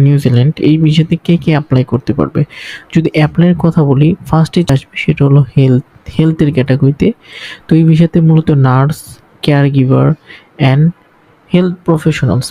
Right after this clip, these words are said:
মানে হচ্ছে আপনি যদি নার্স হয়ে থাকেন বা হচ্ছে কেয়ার গিভার মানে হচ্ছে ছোট ছোট বাচ্চাদের যারা দেখাশোনা করে এই রকম, বা হচ্ছে আপনার প্রফেশনাল হচ্ছে ডক্টর বা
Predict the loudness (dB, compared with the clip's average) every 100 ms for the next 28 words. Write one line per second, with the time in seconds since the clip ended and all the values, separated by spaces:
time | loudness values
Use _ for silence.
0 | 0 2 0 -2 -4 0 0 0 0 0
1 | 2 2 2 0 0 0 2 2 2 2
2 | 0 -2 -18 -20 _ -2 0 0 -2 -2
3 | 0 0 -2 _ -2 0 2 0 0 0
4 | 0 0 0 0 -4 -2 -4 -2 -2 0
5 | 0 2 0 0 -2 2 2 2 0 -10
6 | -18 -10 0 2 2 2 2 2 2 0
7 | 0 -2 0 0 2 0 0 -2 -2 -2
8 | 0 2 0 -2 -2 -2 -4 -6 -6 -14
9 | -16 _ _ 0 2 0 2 2 4 2
10 | 0 -10 -4 0 0 0 0 -2 _ 0
11 | 2 0 -4 -18 -20 -20 _